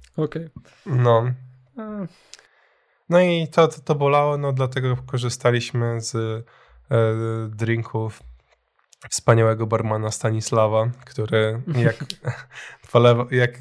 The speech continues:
Speaker 2: ostatniego dnia tam wszyscy dawali mu napiwki,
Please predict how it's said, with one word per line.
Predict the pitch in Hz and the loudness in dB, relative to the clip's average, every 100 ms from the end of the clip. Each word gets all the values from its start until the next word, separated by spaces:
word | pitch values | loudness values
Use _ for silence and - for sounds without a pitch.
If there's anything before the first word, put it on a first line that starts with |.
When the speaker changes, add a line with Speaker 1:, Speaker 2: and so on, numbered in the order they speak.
| 135 | -4
Speaker 2:
ostatniego | 131 123 131 131 139 131 131 | -2 2 0 2 -2 0 -2
dnia | 123 127 127 | 0 2 2
tam | 127 120 127 123 | 0 -2 -6 -6
wszyscy | - 123 131 | -4 -4 0
dawali | 120 117 117 113 | 0 2 0 0
mu | 113 | -4
napiwki, | 113 113 127 123 - 123 | -4 -4 -4 -4 -4 -6